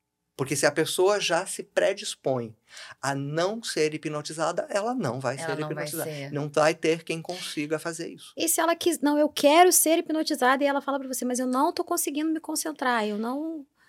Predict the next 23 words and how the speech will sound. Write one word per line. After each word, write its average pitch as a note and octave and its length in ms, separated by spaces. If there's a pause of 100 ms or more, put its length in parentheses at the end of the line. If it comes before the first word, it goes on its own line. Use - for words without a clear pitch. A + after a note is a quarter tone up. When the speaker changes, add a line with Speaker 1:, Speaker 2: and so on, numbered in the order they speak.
(200)
Speaker 3:
eu A#3 60
não C4 140
consigo D#4 540
entrar C#4 400
nesse B3 600
estágio A#3 580
de, G3 180
de" G3 400 (140)
Speaker 1:
É, D#3+ 200
o - 100
que - 180
que, A3+ 240
o E3+ 80
que A3 140
que A#3 240
é G3 300
a D#3 80
hipnose? C#3+ 400
São E3 160
vários F#3 420
estágios D#3 800
de D3 160
vo-, C#3+ 200